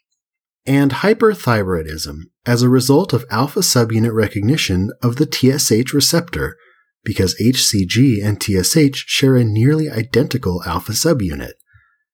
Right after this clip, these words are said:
Treatment is dilation and curettage and follow-up of H C G levels until they reach zero. This ensures that no tissue is retained that will progress to malignancy.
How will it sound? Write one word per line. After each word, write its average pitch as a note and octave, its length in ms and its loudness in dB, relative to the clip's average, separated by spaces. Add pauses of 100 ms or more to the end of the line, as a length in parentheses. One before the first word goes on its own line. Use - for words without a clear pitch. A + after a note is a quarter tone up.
(480)
Treatment G#3 440 0
is B2+ 160 0
dilation C#3+ 680 2
and G#2 240 -4
curettage G2+ 920 -2
and B2 160 -2
follow-up E3+ 520 2
of A2+ 160 -2
H C3+ 340 0
C C3 220 2
G B2+ 180 2
levels F2 460 -4
until C#3+ 420 0
they F#2+ 140 0
reach F2 200 -4
zero. F#2 600 0 (880)
This A#2+ 200 2
ensures E3+ 520 2
that G#2+ 160 0
no A2+ 300 4
tissue A#2+ 460 0
is G2+ 160 -2
retained G#2+ 500 0
that F#2+ 140 -10
will F#2 140 -4
progress G#2 520 -2
to G2 120 -6
malignancy. G2 880 -4